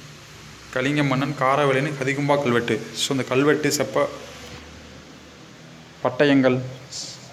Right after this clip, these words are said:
அதெல்லாம் ரொம்ப முக்கியமானது. இந்த தொல்பொருள் ஆராய்ச்சி பார்த்துங்க.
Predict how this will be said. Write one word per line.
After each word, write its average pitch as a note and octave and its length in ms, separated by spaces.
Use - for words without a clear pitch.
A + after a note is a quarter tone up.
அதெல்லாம் C3 200
ரொம்ப B2+ 160
முக்கியமானது. B2+ 680
இந்த C3+ 120
தொல்பொருள் C#3+ 400
ஆராய்ச்சி B2+ 340
பார்த்துங்க. B2 440